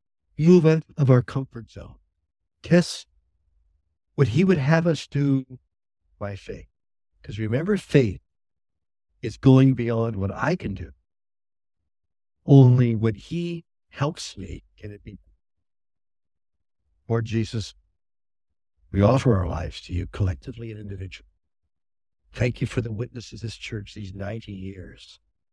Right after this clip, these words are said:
What wonderful presence in this, in this, and for the lives it nurtures,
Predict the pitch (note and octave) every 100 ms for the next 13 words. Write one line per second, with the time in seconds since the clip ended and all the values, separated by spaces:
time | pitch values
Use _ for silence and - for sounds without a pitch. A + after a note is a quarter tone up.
0 | _ _ _ - F#3 _ _ A2+ C3 C3
1 | A2 - G2+ - F#2+ - F2 - G2 F#2
2 | B2+ - _ _ _ _ _ _ _ _
3 | _ - F#2+ F2 E2+ - _ _ _ _
4 | _ _ _ _ _ _ _ - D3+ F3
5 | - C3 A#2+ A2+ C3+ E3+ F#3 F3+ - -
6 | - _ _ _ _ _ _ _ A#2 A2
7 | G#2+ D3+ G3+ - G#3 G3 -